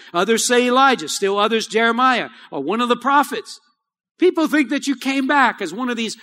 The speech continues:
Old Testament prophets. "But what about you?" he asked. "Who do you say I am?" And Simon Peter answered, "You are the Christ, the Son of the living God." And Jesus replied,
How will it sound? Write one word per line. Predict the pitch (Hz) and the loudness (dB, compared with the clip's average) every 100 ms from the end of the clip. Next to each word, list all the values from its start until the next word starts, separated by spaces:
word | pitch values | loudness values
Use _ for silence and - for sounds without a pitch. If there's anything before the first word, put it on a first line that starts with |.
| _ | _
Old | 269 294 269 | -4 -2 -2
Testament | 247 254 - 240 226 | -4 -4 -4 -6 -4
prophets. | 269 285 - 165 - - _ _ _ _ _ - | 0 2 0 -6 -12 -18 _ _ _ _ _ -2
"But | 240 370 196 | -2 -2 -2
what | 392 | 0
about | 415 320 311 233 | 2 4 2 2
you?" | 220 311 226 | 2 4 4
he | 143 175 | 0 -4
asked. | 147 151 247 - _ _ _ _ - | -4 -4 -4 -8 _ _ _ _ 4
"Who | 359 359 | 6 6
do | 277 | 6
you | 277 349 | 6 6
say | 302 - 233 175 139 | 6 2 0 0 0
I | 170 156 | 0 0
am?" | 143 127 113 _ _ _ _ _ _ - | -4 -10 -14 _ _ _ _ _ _ -8
And | 240 | -4
Simon | - 349 359 320 | 2 4 4 2
Peter | - 320 294 | 0 0 2
answered, | 294 339 311 294 254 226 _ _ _ _ _ _ _ _ _ _ _ _ | 2 0 0 -4 -4 -6 _ _ _ _ _ _ _ _ _ _ _ _
"You | 185 330 403 | 0 2 4
are | 269 269 269 233 - | 2 4 4 2 -4
the | 214 | -2
Christ, | 285 - 320 330 330 - | -2 2 4 4 2 -2
the | 247 | -2
Son | - 349 269 247 277 | 4 6 6 2 -2
of | 208 | -2
the | 233 | 0
living | 262 277 277 | 0 -2 -2
God." | 302 294 220 147 123 _ _ _ _ _ _ _ _ | 0 2 0 -4 -16 _ _ _ _ _ _ _ _
And | - | -4
Jesus | 254 320 233 247 | 2 2 0 -4
replied, | 269 - 262 220 190 | -4 -2 0 0 -4